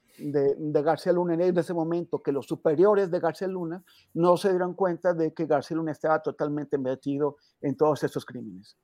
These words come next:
en, en, en, en toda esta maquinaria de, de impunidad. El tema es que mientras no tengamos una fiscalía que sirva para algo, eh,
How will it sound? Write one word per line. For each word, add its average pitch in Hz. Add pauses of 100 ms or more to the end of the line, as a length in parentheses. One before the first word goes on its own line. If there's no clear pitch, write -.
(560)
en, 151
en, 147
en, 147
en 135
toda 170
esta 160
maquinaria 156
de, 151
de 143
impunidad. 131 (460)
El 185
tema 240
es -
que 220
mientras 170 (480)
no 196
tengamos 185
una 170
fiscalía 151
que 120
sirva 139 (140)
para 139
algo, 156 (640)
eh, -